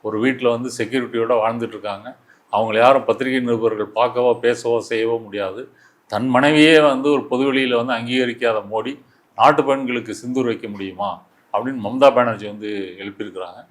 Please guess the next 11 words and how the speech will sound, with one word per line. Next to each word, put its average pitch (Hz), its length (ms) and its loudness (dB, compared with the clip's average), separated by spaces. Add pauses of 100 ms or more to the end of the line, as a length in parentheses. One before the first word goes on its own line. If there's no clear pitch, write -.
(300)
அதுக்கு 123 400 2
பதிலடியா 131 420 4 (600)
பி 123 100 -2
ஜே 127 180 0
பி 117 160 -8
வந்து 101 520 -8
பேசியிருக்குது. 90 520 -10 (300)
"நீங்கள் 120 260 2
பெண்களை 135 380 2
கொச்சைப்படுத்தி 120 580 -2
விட்டீர்கள், 92 500 -10